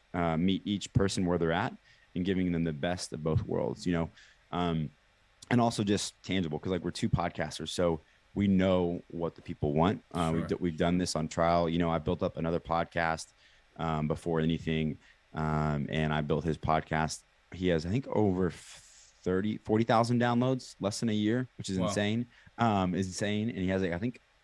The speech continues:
Speaker 1: about seventy, eighty five-star reviews in less than a year.
Speaker 2: Wow.
Speaker 1: And he averages, like, I think, a thousand downloads each podcast. So
Speaker 2: That's
Speaker 1: I did the
Speaker 2: crazy.
Speaker 1: whole,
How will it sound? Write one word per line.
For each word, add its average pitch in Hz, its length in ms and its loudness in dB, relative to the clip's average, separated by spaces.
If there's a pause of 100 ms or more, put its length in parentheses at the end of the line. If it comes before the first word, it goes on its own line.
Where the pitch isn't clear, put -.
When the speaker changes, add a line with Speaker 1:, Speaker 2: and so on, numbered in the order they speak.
Speaker 1:
about 92 180 -2
seventy, 101 400 2
eighty 90 300 0
five-star 87 680 0
reviews 78 600 -2
in 82 100 -2
less 80 220 -4
than 82 100 0
a 78 40 2
year. 73 520 0
Speaker 2:
Wow. 101 160 -4
Speaker 1:
And 85 100 -2
he 87 80 2
averages, 82 480 -2
like, 78 300 -2
I 80 60 -4
think, 90 440 -2 (1080)
a - 40 -12
thousand 78 720 0
downloads 73 460 -2
each - 180 -10
podcast. - 600 -6
So 82 300 4
Speaker 2:
That's 110 120 -2
Speaker 1:
I - 20 0
did 98 160 2
the 85 80 4
Speaker 2:
crazy. 80 60 0
Speaker 1:
whole, 87 420 2